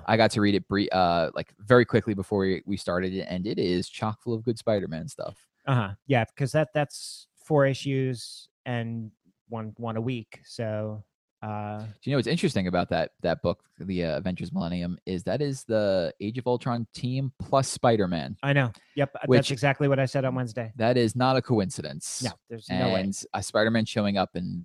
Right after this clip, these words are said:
Speaker 1: this Avengers book. He doesn't show up in the next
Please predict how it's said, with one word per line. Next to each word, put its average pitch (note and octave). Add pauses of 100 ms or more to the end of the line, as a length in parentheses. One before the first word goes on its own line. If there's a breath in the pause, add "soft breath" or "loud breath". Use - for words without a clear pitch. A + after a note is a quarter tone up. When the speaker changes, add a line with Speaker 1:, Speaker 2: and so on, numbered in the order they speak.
(100)
Speaker 1:
this F3+
Avengers E3+
book. D#3+ (880)
He A#2 (100)
doesn't B3
show F#3+
up D3
in A#2
the A2
next G#2+